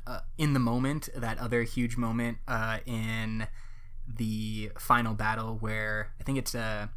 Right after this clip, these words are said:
Nail and Zeth are flying above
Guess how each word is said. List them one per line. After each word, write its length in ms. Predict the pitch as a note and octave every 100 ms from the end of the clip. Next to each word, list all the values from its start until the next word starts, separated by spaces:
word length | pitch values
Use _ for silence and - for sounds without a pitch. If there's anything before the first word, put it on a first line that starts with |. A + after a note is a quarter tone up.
| - -
Nail 420 | A#2 A2 A2 A2+ - - -
and 640 | B2 A2+ A2 A2 A2 G#2+ A2
Zeth 480 | G#2 A2 G#2+ - -
are 160 | A#2 A2+
flying 420 | - A2+ G#2+ A2
above 640 | A2 G#2+ G#2+ G#2+ G#2+ -